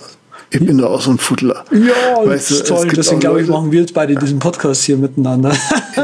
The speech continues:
Speaker 1: Ja, ja. Die, die, die fuddeln auch gern und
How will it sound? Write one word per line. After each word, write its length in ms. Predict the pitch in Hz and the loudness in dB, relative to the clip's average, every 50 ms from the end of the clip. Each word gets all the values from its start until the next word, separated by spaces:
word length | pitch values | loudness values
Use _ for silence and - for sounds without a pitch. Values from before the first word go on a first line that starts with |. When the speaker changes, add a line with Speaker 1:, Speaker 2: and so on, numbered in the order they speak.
| 302 320 311 302 294 | -2 -2 -2 -2 -2
Speaker 1:
Ja, 200 | - - - - - - - - - - - 220 208 180 131 - - | -2 -2 -4 -4 -8 -10 -10 -10 -8 -8 -6 -4 -4 -4 -6 -4 -2
ja. 140 | 139 123 - - - - - - - - - - | -2 -2 -2 -4 -12 -18 -18 -16 -16 -16 -8 -2
Die, 140 | - 123 139 | 0 0 0
die, 340 | 139 - - - 127 123 117 | -2 -4 -2 0 2 2 0
die 220 | 104 120 120 120 | 0 0 -2 -2
fuddeln 380 | 117 - - 165 156 143 131 123 | 0 0 0 2 2 2 2 2
auch 300 | - 123 160 - - - | 2 -2 -2 -4 -4 -4
gern 240 | - 113 117 127 135 | -2 -2 0 0 -2
und 300 | - - 139 127 123 | -2 0 2 2 2